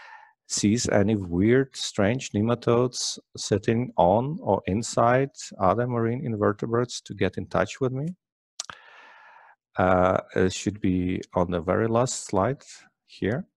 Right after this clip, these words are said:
You can contact me by email. You can, uh, contact me via Twitter. I have a Twitter feed on nematode systematics. You can follow me there, or you can contact me through ResearchGate.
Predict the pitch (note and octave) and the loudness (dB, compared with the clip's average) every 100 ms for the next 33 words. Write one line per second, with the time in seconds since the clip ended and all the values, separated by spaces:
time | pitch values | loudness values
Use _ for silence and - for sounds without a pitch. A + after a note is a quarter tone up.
0 | _ _ _ - - - _ _ _ - | _ _ _ -20 -20 -20 _ _ _ -8
1 | G2+ - G2+ G2 G2+ A2+ C3 - A#2 G#2 | -6 -2 -4 2 0 2 -2 0 -2 2
2 | F#2+ F#2+ G2 A2+ C#3 - G2+ G2 - F#2 | 0 2 0 2 0 -2 -4 -4 -2 -4
3 | F#2 G2 F2+ F2 F2 F2 - G2+ G2+ G#2+ | -4 -4 0 0 0 -2 -2 -4 -2 -4
4 | - G2+ F#2 F2+ E2+ - - G#2 G#2 C3 | -4 -8 -4 -2 -2 -2 -4 -4 -2 -2
5 | C#3 F#2 F#2 F#2 F2 - - A2+ - - | 0 -2 -2 -4 -6 -10 -10 -10 -8 -8
6 | G#2 F#2+ E2+ F2 F#2 F#2+ G#2 - G#2+ - | -8 -6 -6 -6 -8 -8 -8 -8 -12 -6
7 | F#2 F#2+ - C3+ - - - F#2 - F2 | -4 -4 -4 -8 -8 -18 -12 -12 -2 0
8 | F#2 G#2+ A2+ G#2 A#2+ - F#2 F#2 - F2+ | 0 -2 -4 -2 -2 -4 -6 -6 -8 -6
9 | F#2+ F#2 G2+ G2+ F2 - E2 E2 G#2+ A#2+ | -2 -2 -4 -10 -12 -12 -8 -6 -6 -6
10 | A2+ A2 A2 | -6 -2 -4